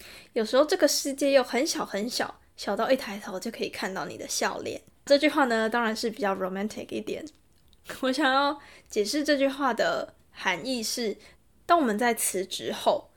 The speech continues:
最让人记得的不是我们在这段时间做了哪一些蠢事，而是教养，还有我们的做事态度，才会让人打从心里的敬佩，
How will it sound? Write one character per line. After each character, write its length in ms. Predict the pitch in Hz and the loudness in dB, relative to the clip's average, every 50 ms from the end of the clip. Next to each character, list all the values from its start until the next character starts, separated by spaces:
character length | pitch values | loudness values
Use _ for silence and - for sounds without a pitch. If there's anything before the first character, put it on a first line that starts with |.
| _ _ - | _ _ -6
最 260 | - - 381 349 302 | 2 4 4 4 6
让 240 | 311 339 302 269 233 | 4 2 2 2 2
人 240 | 220 208 202 208 226 | 2 2 2 0 -2
记 260 | - - 320 262 208 | -2 -2 -2 -2 0
得 280 | - - - 104 143 202 | 0 0 0 0 0 2
的 280 | - 156 - - - - - _ _ _ | 2 2 0 0 -4 -10 -20 _ _ _
不 120 | - 285 | -2 -2
是 120 | 285 - 392 | 0 2 4
我 100 | 370 302 | 4 4
们 120 | 233 226 226 | 4 4 2
在 140 | 285 294 285 | 2 2 2
这 200 | 285 - 294 277 | 4 4 4 4
段 180 | 294 294 277 | 4 4 2
时 220 | 269 - - 208 202 | 0 -2 -4 -4 -2
间 260 | 208 247 240 247 254 | 0 0 0 0 -2
做 180 | - - 311 277 | -2 2 2 2
了 100 | 240 214 | 2 2
哪 200 | 208 185 - 202 | 0 -2 -4 -6
一 20 | |
些 220 | - - 262 240 | -6 -2 -2 -2
蠢 340 | 233 - - - - - - - | -2 -4 -6 -6 -6 -8 -8 -6
事， 360 | - - - - 226 170 - - _ _ _ _ - - - - - - - - _ _ - | -4 -2 -2 -2 -2 -4 -10 -14 _ _ _ _ -20 -20 -20 -20 -20 -20 -20 -20 _ _ 2
而 240 | - 220 220 240 269 | 4 4 6 4 2
是 520 | 262 - - - 370 311 226 135 - - - _ _ _ - - - - | 0 0 0 2 4 4 4 4 2 -4 -16 _ _ _ -20 -20 -12 -4
教 320 | - - 359 254 202 - | 4 8 8 8 8 6
养， 320 | - 170 165 - - - - _ _ _ - | 2 -4 -4 -6 -6 -8 -16 _ _ _ -20
还 180 | - - - 226 | -12 -2 2 4
有 100 | 220 226 | 6 8
我 140 | 240 214 196 | 8 6 6
们 160 | 190 196 190 | 4 -2 -2
的 100 | 196 196 | -2 -4
做 320 | 202 - - 330 240 214 | -2 0 0 2 2 2
事 220 | 220 - - 233 190 | 2 0 -2 -2 -4
态 300 | - - - 190 - - | -4 -2 -2 -2 -2 -2
度， 280 | - - 220 - - - _ _ _ _ _ | 0 0 0 0 0 -4 _ _ _ _ _
才 160 | - - - 240 | -10 -6 -2 2
会 60 | 262 | 4
让 260 | 254 254 226 208 202 - | 4 4 2 2 -2 -2
人 360 | 247 214 - - - - 262 - _ - | 0 2 2 0 0 -6 -10 -12 _ -2
打 180 | 247 202 170 | 0 0 0
从 260 | 208 - 233 220 233 | 0 -4 -4 -4 -4
心 240 | 233 - 277 247 247 | -4 -2 -2 0 0
里 140 | 247 226 185 | -2 -2 -2
的 300 | - 147 110 - - - - | 0 0 0 0 -4 -10 -6
敬 280 | - - 247 202 196 | -2 0 0 0 -2
佩， 360 | 208 - - 202 - 311 - | -4 0 0 0 0 0 -8